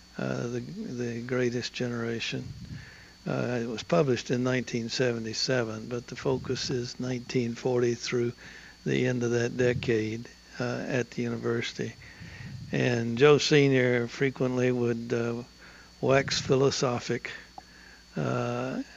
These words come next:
and, uh, very colorful in some of his descriptions. And one that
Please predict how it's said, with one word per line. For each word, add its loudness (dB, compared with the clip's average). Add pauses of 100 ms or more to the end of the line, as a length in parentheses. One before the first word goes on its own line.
and, -2
uh, 0
very 0
colorful 0
in -4
some -2
of -4
his -2
descriptions. -2 (800)
And 4
one 6
that 6